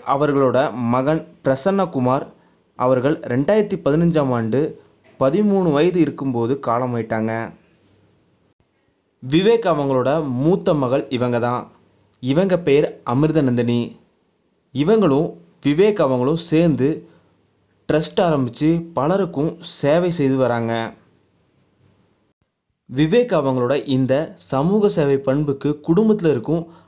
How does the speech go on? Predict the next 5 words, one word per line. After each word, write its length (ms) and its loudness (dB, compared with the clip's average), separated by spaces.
அத்தனை 420 -2
பேரோட 520 0
முழு 380 0
ஆதரவோட 800 -2
செயல்பட்டிருக்காரு. 920 -2